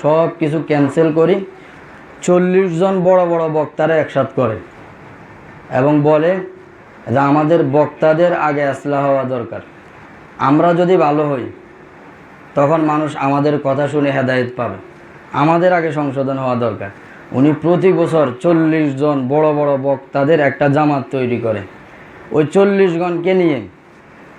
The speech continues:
একজন বড় আলেমের কাছে যায়, ওনার সোহবতে তিন দিন থাকে। মুস্তাকুর নবী সাহেব হুজুরকে জিজ্ঞাসা করা হয়েছে, "আপনি ওনার কাছে কেন যান?"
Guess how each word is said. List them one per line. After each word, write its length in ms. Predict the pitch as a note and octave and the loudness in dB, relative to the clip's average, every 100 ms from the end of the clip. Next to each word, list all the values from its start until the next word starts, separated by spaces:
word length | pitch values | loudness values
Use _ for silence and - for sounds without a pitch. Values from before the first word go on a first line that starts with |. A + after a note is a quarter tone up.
| - - - - - - - | -20 -20 -20 -20 -20 -16 -4
একজন 300 | C#3 D3 E3+ | -2 0 2
বড় 220 | E3+ E3+ | 2 2
আলেমের 460 | D#3 D3+ D3 C#3 C3 | 0 -2 -4 -6 -6
কাছে 300 | C3 A#2+ B2 | -6 -6 -6
যায়, 180 | A#2 F#2+ - - - - - | -8 -10 -18 -20 -20 -20 -8
ওনার 260 | B2+ C#3 D3 | -2 0 0
সোহবতে 500 | C#3+ C#3+ C#3 C#3+ C#3+ | 2 2 2 2 -2
তিন 280 | C#3+ D3+ C3+ | -2 0 0
দিন 180 | A#2+ A2+ | -2 -6
থাকে। 260 | G#2+ G2 F2+ - - - | -8 -10 -12 -18 -20 -4
মুস্তাকুর 420 | C3 D3 E3 D#3 D#3+ | -2 0 0 0 -2
নবী 200 | D#3 D3+ | -4 -2
সাহেব 220 | E3 D#3+ | -2 -2
হুজুরকে 340 | D#3+ D#3 D#3+ | -2 -2 -2
জিজ্ঞাসা 460 | D#3 D3+ D3 C#3+ D3+ | 0 0 0 -2 0
করা 220 | D3+ C#3 | 0 0
হয়েছে, 260 | B2 G#2 G2+ - - - - | -4 -8 -18 -20 -20 -20 -6
"আপনি 380 | - C3+ D3 D3+ | -2 0 2 2
ওনার 240 | D3 D#3 | 2 2
কাছে 260 | D#3 D3+ D3 | 0 0 -2
কেন 300 | D3 D3+ D3 | -2 0 -2
যান?" 160 | A#2+ | -4